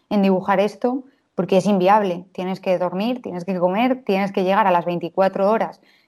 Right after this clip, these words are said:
que dura la ronda y si te tiras una hora con cada dibujo es completamente imposible. Sí que es verdad que en el libro se han extraído esas ideas que son las originales, pero se han pasado a limpio. Están redibujadas,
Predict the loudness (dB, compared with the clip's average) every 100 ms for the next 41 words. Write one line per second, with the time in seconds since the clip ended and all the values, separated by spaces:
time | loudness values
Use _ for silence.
0 | _ -2 2 2 2 0 0 0 -2 -4
1 | -12 _ _ _ -2 0 2 0 -2 -2
2 | 0 0 0 -2 0 0 0 0 -2 -2
3 | -2 -2 0 0 0 -4 _ _ _ _
4 | -12 -4 -2 2 2 0 -2 -4 -4 -2
5 | -2 -2 -12 _ _ -6 -2 -2 0 2
6 | 2 0 -6 -4 -2 -2 -2 -4 -8 -10
7 | -6 -6 -6 -2 0 0 -2 -4 -6 -6
8 | -4 0 4 2 0 -8 _ _ _ -4
9 | -2 0 0 0 -2 -4 -2 0 0 -4
10 | -8 _ _ _ 2 2 0 0 -4 -2
11 | -2 0 -2 -2 -6 -6 -8 -10 -20 _
12 | -4 -2 -4 -4 -6 -2 0 2 2 0